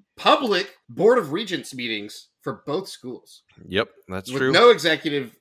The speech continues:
Speaker 1: privilege or whatever, uh, uh, executive session in e-, in either of the meetings scheduled. They're just gonna lay it out all in the open. Um, I think what they talk about in there is, uh, b-,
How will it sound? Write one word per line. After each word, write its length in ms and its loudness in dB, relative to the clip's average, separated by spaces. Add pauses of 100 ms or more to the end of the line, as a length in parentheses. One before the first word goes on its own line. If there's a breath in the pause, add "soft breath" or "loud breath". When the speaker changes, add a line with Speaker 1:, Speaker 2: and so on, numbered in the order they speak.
Speaker 1:
privilege 520 -4
or 180 -8
whatever, 720 -8
uh, 40 -10 (460)
uh, 100 -18 (500)
executive 440 0
session 480 -10 (140)
in 160 -4
e-, 220 2
in 140 2
either 220 2
of 80 -4
the 60 -10
meetings 340 -10
scheduled. 340 -10 (120)
They're 120 -8
just 200 -8
gonna 500 -2 (200)
lay 360 -2
it 80 -2
out 280 0 (120)
all 300 -6
in 80 -8
the 160 -8
open. 500 -6
Um, 420 -4
I 120 -2
think 400 2
what 180 -6
they 120 0
talk 320 -4
about 380 -6 (200)
in 400 -8
there 560 -2 (160)
is, 840 -6
uh, 260 -6 (380)
b-, 200 -20